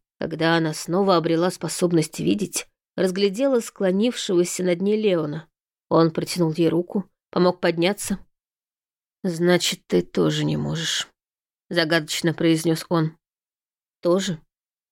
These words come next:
уточнила Алиса, трогая руками голову. Ей казалось, что та могла запросто развалиться надвое. «Ты уже пробовал?» Леон кивнул. «Эффект был такой же, как у тебя. И у меня есть два варианта.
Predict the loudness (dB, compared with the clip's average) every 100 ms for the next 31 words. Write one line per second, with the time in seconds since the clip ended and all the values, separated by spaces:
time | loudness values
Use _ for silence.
0 | _ 0 2 2 -2 0 2 2 0 -4
1 | -6 0 0 2 2 2 0 0 2 2
2 | 0 0 -6 -12 _ _ _ _ _ -4
3 | -2 0 -2 -2 0 0 0 -2 -6 -2
4 | 0 2 0 2 2 2 0 -2 -2 -8
5 | 0 0 2 2 2 2 0 -2 2 2
6 | 2 0 -2 -6 _ _ _ _ _ -4
7 | 0 0 -2 -2 0 0 0 -2 0 0
8 | 0 -4 _ _ _ _ _ 0 2 2
9 | 0 0 0 -2 -6 _ _ _ _ _
10 | _ -6 -2 0 0 2 4 2 2 -4
11 | 0 0 0 -2 0 0 0 0 -2 -4
12 | _ _ _ _ -2 2 2 2 0 0
13 | 0 0 2 2 0 -2 0 0 0 -2
14 | -2 -6 -10